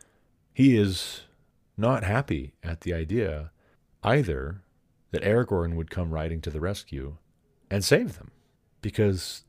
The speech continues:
that would mean Aragorn takes the throne that Denethor likes to sit on,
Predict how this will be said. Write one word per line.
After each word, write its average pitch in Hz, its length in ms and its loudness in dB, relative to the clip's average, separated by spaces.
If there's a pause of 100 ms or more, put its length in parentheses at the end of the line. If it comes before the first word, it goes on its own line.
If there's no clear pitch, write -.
(340)
that 101 220 2
would 92 160 0
mean 90 360 -2 (720)
Aragorn 98 640 6 (520)
takes - 480 -8 (520)
the - 60 -6
throne 65 440 -10 (800)
that 87 120 -6
Denethor 73 460 -6
likes 65 260 -8
to - 80 -12
sit 78 200 -6
on, 69 280 -10